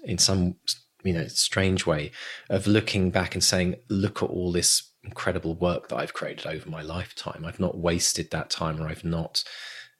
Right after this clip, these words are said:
um, I-, I've, I've, I've written, I've been writing my dream out every single day, and people have been sharing that with the world." And this is what I really want people to kind of,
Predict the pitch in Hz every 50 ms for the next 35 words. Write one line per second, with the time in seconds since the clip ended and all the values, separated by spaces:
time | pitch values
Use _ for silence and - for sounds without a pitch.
0 | _ - 92 80 80 78 78 76 76 78 78 78 80 - _ _ _ _ _ _
1 | _ _ _ - - _ _ - 92 - 87 101 92 - - 92 92 87 - -
2 | - 95 92 90 90 90 98 98 95 - 90 87 85 - 92 - - 87 87 87
3 | 90 90 90 87 - - 82 80 80 80 80 82 82 - - 90 90 92 87 80
4 | 76 - - - - 73 71 - - 80 78 80 73 - 82 82 80 78 76 76
5 | 76 - - 101 - - 80 78 - - - - 82 - - - 85 85 82 80
6 | 76 73 - 87 85 80 78 80 85 85 82 80 78 76 76 - - - - -
7 | - - - - _ - 104 - - - - 104 92 98 95 95 90 87 82 85
8 | - - - 85 - - 85 - 82 - - 82 80 78 - -